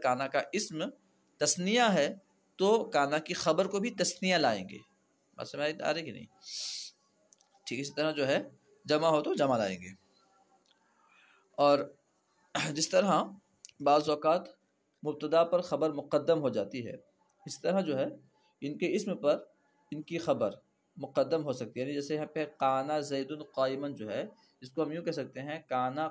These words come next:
क़ाइमन ज़ैदुन", ठीक है, जैद को बाद में ला सकते हैं। और उसके अलावा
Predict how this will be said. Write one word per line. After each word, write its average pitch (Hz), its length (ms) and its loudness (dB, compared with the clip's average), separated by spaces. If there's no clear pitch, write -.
क़ाइमन 123 560 -2
ज़ैदुन", 101 560 -8
ठीक 180 140 -12
है, 110 160 -16
जैद 113 300 -8
को 127 80 -6
बाद 101 260 -4
में 156 140 -10
ला 123 140 4
सकते 98 340 -14
हैं। - 160 -16
और 165 340 4
उसके 202 240 -6
अलावा 156 360 4